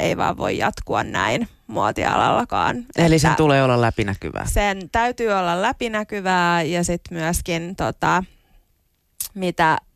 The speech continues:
Speaker 1: ö, nyt on alkanut myös näkymään niinku viime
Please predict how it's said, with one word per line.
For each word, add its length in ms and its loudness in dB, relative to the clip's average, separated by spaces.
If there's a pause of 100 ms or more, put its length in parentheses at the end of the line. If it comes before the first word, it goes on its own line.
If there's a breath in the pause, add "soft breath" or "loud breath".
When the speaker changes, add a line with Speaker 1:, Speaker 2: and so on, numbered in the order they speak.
Speaker 1:
ö, 560 0 (1000 loud breath)
nyt 240 -2
on 120 4
alkanut 400 2
myös 240 2
näkymään 540 2
niinku 220 -4
viime 380 2